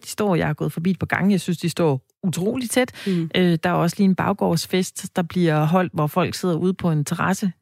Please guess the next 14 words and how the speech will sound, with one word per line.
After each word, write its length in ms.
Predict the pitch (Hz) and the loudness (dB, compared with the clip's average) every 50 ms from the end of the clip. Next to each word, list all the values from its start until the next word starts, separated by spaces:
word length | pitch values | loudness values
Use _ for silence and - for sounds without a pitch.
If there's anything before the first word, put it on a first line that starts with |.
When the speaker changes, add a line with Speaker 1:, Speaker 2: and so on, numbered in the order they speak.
| - | -2
Speaker 1:
Det 60 | - 170 | 0 2
er 40 | 160 | 2
Speaker 2:
Mm. 40 | 156 | 2
Speaker 1:
dejligt 300 | 160 160 170 175 170 170 | 0 0 0 2 2 4
lunt. 480 | 214 247 294 277 233 196 - - 175 170 | 4 2 2 2 0 -2 -2 0 0 0
Speaker 2:
Mm. 180 | 165 156 156 - _ _ _ - | 0 0 -2 -4 _ _ _ -2
Speaker 1:
Det 140 | 185 170 135 | 0 0 2
er 100 | 123 165 | 2 0
sådan 180 | 160 - 190 175 | 0 2 2 2
lidt 120 | 160 160 - | 2 2 2
Indian 360 | - 180 185 - 190 165 147 | 2 2 2 4 2 2 2
sommer 320 | - 175 165 185 233 269 - _ _ _ - | 2 2 2 2 2 0 -2 _ _ _ 2
lige 160 | 190 190 185 | 4 6 6
nu. 180 | 180 208 262 | 8 6 6